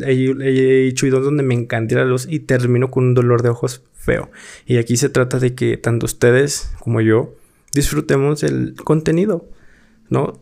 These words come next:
Y, ah, y les digo, es, es muy diferente ser creador a ser un consumidor de contenido por el tiempo que pasa en redes.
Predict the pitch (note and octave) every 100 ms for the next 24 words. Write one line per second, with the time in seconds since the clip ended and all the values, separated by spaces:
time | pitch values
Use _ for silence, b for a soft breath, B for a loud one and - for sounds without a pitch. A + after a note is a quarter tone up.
0 | _ D3 C3+ C3 C3 C3 D3 C#3 B2+ C3
1 | B2+ B2+ B2+ - C3 B2+ D#3 E3 C#3+ C3
2 | - D3 C#3 C3+ B2+ C3 C3 C3 B2 B2+
3 | B2+ B2+ B2+ C#3 C#3+ C3 A2+ A#2+ B2 A#2
4 | A2 A2+ A#2+ A#2+ - _ _ _ - F#3+
5 | E3+ D3+ C#3+ C3 A#2 A#2+ F#2 F2+ - -